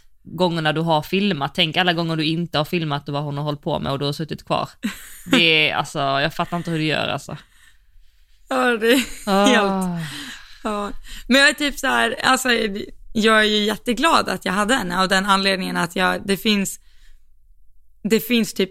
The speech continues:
Speaker 2: ingenting jag tycker är värre. För hon, och hon, hästen hade inget fel.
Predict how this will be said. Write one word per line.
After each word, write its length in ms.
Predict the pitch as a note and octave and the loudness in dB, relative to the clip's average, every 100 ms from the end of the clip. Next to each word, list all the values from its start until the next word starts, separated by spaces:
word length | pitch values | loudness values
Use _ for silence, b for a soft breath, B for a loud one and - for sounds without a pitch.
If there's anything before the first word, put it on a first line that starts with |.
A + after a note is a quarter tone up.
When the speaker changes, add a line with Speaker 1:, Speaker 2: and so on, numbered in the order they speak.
| - - | -4 0
Speaker 2:
ingenting 840 | A3 G3 G3 G3+ A#3 F3+ E3+ F3 | 2 4 0 2 2 2 -2 -6
jag 220 | G3 F#3 | -2 -2
tycker 600 | F3+ E3+ - F3+ F3 F3 - - - - _ _ - - - - - - - _ | -2 -6 -4 -2 -2 -6 -12 -20 -20 -20 _ _ -20 -20 -20 -20 -20 -20 -20 _
är 180 | F#3+ F3 | 0 2
värre. 400 | G3 E3+ - - - - - - - b b b - - | 0 0 -4 -12 -16 -20 -20 -20 -20 b b b -20 -4
För 80 | - | 2
hon, 480 | G3+ A#3 A3 G3+ G3 - _ _ _ - - B3 - | 4 4 4 2 0 -8 _ _ _ -20 -12 -12 0
och 160 | A3+ F#3 | 2 4
hon, 220 | G#3+ G#3+ | 2 0
hästen 380 | F#3+ A3 - G#3+ | 0 0 0 2
hade 280 | G#3 F#3+ G3 | 2 2 0
inget 280 | F#3 F3+ - | -2 -4 -4
fel. 340 | G#3 - | -4 -4